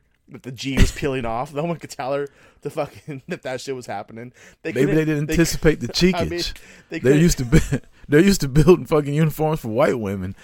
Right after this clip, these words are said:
Speaker 2: They built <laughs> one for Naomi, and they didn't fucking take the fucking cheek circumference ratio in.
Speaker 1: Like, they coulda, they coulda got, like, some screen printed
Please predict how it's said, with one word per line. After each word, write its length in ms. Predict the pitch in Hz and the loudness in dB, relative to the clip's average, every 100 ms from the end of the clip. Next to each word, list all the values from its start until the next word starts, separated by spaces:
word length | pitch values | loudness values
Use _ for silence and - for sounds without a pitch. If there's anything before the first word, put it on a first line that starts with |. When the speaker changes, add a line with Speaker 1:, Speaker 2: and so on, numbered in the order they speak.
| - - | -20 -2
Speaker 2:
They 140 | 120 | 0
built 240 | 127 160 - | 4 2 4
<laughs> 0 | |
one 100 | 143 - 143 | -2 -2 -8
for 100 | - | -4
Naomi, 520 | 117 135 131 175 135 | -2 0 0 0 -2
and 80 | 113 | 0
they 80 | 120 | 0
didn't 160 | 123 117 | -2 -2
fucking 400 | 139 123 120 113 _ - _ _ - | -2 -2 -6 -6 _ -20 _ _ -2
take 220 | 156 143 | 2 2
the 80 | 139 | 0
fucking 360 | 127 135 120 113 | 0 0 0 -2
cheek 300 | - 175 - | 2 0 2
circumference 640 | 147 127 147 170 123 107 | 0 2 0 0 -4 -4
ratio 540 | 101 104 107 104 92 85 | -2 -2 -2 -4 -4 -4
in. 180 | 85 90 | -6 -4
Speaker 1:
Like, 180 | 190 180 | -6 -6
they 100 | 185 | -6
coulda, 240 | 220 185 | -4 -6
they 180 | 165 190 | -6 -6
coulda 240 | 226 196 | -6 -8
got, 240 | 156 165 143 | -4 -4 -2
like, 140 | 135 | -4
some 120 | - 135 | -8 -16
screen 320 | - 147 156 | -14 -12 -12
printed 600 | - 120 107 107 104 | -12 -14 -12 -12 -12